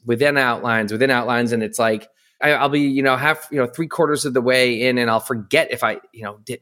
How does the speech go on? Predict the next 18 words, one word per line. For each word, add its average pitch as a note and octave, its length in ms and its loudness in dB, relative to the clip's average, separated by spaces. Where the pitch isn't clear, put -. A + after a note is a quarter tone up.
in A2+ 100 -8
the G#2+ 140 -6
latest D3 340 -2
version, C#3+ 280 -2
did A#2+ 100 0
I B2 80 2
even B2 240 -2
talk D#3 260 -2
about D#3+ 260 -4
this? C#3+ 340 -2
I A#2+ 60 0
have B2+ 100 0
to C3 80 -8
go C#3 100 0
back C3+ 240 0
and B2+ 100 -6
refresh D3 400 -2
myself. C3+ 280 0